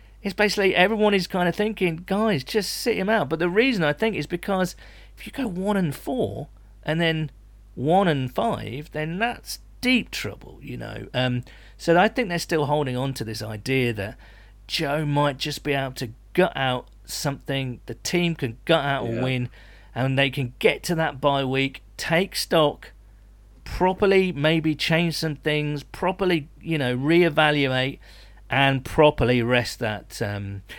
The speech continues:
Speaker 1: 'cause the interesting thing about Joe Burrow last week, he wasn't on the injury report.
Speaker 2: Yeah, yeah, yeah.
Speaker 1: Which says
Speaker 2: Yeah.
Speaker 1: he's fit to play, right?
Speaker 2: Yep, yep.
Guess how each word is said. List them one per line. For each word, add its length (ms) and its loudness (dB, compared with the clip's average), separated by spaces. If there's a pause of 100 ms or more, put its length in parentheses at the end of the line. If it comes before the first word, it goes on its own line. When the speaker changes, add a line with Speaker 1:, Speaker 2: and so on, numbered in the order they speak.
(140)
Speaker 1:
'cause 120 0
the 140 6
interesting 400 2
thing 220 2
about 200 0
Joe 180 0
Burrow 280 2
last 240 -4
week, 200 0
he 100 -2
wasn't 300 0
on 120 0
the 100 0
injury 360 -4
report. 460 -10 (840)
Speaker 2:
Yeah, 280 2 (200)
yeah, 260 2
yeah. 300 2
Speaker 1:
Which 200 4
says 240 6
Speaker 2:
Yeah. 60 6
Speaker 1:
he's 120 2
fit 220 6
to 80 -2
play, 380 0 (300)
right? 380 0
Speaker 2:
Yep, 220 -2 (280)
yep. 260 4